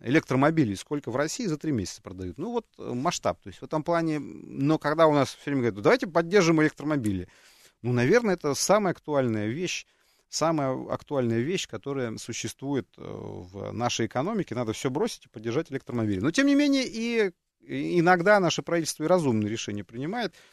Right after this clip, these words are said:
Вот сегодня прочитал статью, даже удивился, значит, что,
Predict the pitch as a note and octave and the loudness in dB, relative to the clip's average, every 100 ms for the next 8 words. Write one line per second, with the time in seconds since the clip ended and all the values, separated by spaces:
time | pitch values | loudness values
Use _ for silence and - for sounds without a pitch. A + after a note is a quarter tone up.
0 | _ - G#2+ _ _ - D#3 C#3+ C#3 - | _ -12 -12 _ _ -2 2 4 2 0
1 | D3+ C#3 D3 C#3+ A3+ A#3 - - _ - | 0 0 0 -2 -4 -6 -6 -18 _ 0
2 | B2+ C3 A#2+ - _ _ F3+ E3 G3 E3 | 2 4 2 -2 _ _ 0 6 6 6
3 | A2+ - F#2+ - - F#2 - G2 - A#2 | 4 0 -8 -12 -12 -14 -14 -14 -6 0
4 | G#2 | 0